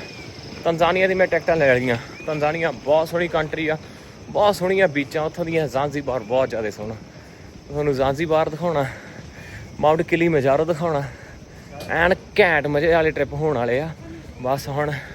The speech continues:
ਰੱਬ ਸਾਥ ਰ-, ਰੱਖੇ। ਫੋਨ ਗਵਾਚਿਆ ਤੇ, ਵਾਹ, ਫੋਨ ਮਿਲਿਆ ਨਹੀਂ। ਬਾਕੀ ਕੋਈ ਨਹੀਂ, ਫੋਨ ਦਾ ਵੀ ਕਰਦੇ ਆ। ਈਮੇਲਾਂ ਮੇਰੀਆਂ ਚੱਲ ਨਹੀਂ ਰਹੀਆਂ ਇਹਦੇ ਤੇ, ਉਹ ਵੀ ਕਰਨਾ ਸਾਰਾ ਕੁਛ। ਹੁਣ ਬਹਿ ਕੇ ਨਾ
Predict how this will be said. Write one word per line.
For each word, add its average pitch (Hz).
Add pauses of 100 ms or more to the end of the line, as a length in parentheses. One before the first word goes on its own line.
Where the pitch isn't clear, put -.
(1800)
ਰੱਬ 143
ਸਾਥ 147
ਰ-, 151 (460)
ਰੱਖੇ। 165 (300)
ਫੋਨ 151
ਗਵਾਚਿਆ 151 (640)
ਤੇ, 143 (240)
ਵਾਹ, 160
ਫੋਨ 156
ਮਿਲਿਆ 143
ਨਹੀਂ। 139 (760)
ਬਾਕੀ 156
ਕੋਈ 160
ਨਹੀਂ, 160 (1600)
ਫੋਨ 160
ਦਾ 156
ਵੀ 156
ਕਰਦੇ 143
ਆ। 151
ਈਮੇਲਾਂ 160
ਮੇਰੀਆਂ 143
ਚੱਲ 139
ਨਹੀਂ 147
ਰਹੀਆਂ 147
ਇਹਦੇ 147
ਤੇ, 147
ਉਹ 143
ਵੀ 160
ਕਰਨਾ 139
ਸਾਰਾ 143
ਕੁਛ। 147
ਹੁਣ 151
ਬਹਿ 135
ਕੇ 170
ਨਾ 180